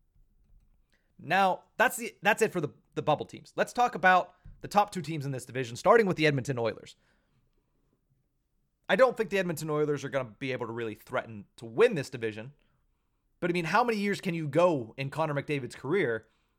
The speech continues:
without making a serious playoff run? They've shown now that they can make the postseason.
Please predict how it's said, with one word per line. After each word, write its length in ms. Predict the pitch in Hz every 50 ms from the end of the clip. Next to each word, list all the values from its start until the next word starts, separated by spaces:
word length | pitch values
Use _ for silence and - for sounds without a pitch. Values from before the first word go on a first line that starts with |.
| _ _ _ _ _
without 320 | _ - 170 170 165 160
making 300 | 165 175 - 143 139 131
a 40 | 120
serious 320 | - 156 143 135 127 113
playoff 340 | - - 117 107 104 101 -
run? 180 | - - - - _ _ _ _ _ _ _ _ _ _ _ _ _ _ _ _ _ _ _ _ _ _ _ _ _ _ _ _ _ _ _ _ _ _ _ -
They've 220 | 202 247 240 -
shown 340 | - 247 254 254 240 214 165
now 220 | 165 180 185 165
that 140 | 147 143 143
they 120 | 165 190
can 160 | 190 - 151 135
make 180 | 143 - -
the 60 | -
postseason. 440 | - 143 131 117 - - - _ _